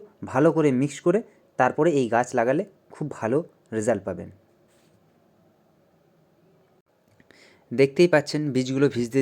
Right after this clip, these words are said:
দিয়ে দিয়েছি। এবং এই বীজগুলো যদি আপনারা দু টুকরো করে দেন তাহলে দুটো করে গাছ আপনারা পেয়ে যাবেন, কিন্তু দু টুকরো করার কোনো দরকার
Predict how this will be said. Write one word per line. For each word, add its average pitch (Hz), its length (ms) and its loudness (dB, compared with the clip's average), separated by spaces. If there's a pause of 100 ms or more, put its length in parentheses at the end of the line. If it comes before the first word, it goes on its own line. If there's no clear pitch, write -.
দিয়ে 127 160 0
দিয়েছি। 127 260 -2 (1300)
এবং 147 140 2 (120)
এই 156 140 4
বীজগুলো 165 380 2
যদি 185 120 0
আপনারা 190 300 2
দু 143 120 0
টুকরো 175 220 2
করে 180 220 4
দেন 190 160 2
তাহলে 156 260 4
দুটো 147 220 -2
করে 165 160 4
গাছ 139 180 4 (120)
আপনারা 127 300 -2
পেয়ে 107 200 0
যাবেন, 92 200 -8 (720)
কিন্তু 165 200 -2 (480)
দু 131 180 -2
টুকরো 165 200 2
করার 143 280 4
কোনো 135 200 -2
দরকার 117 240 2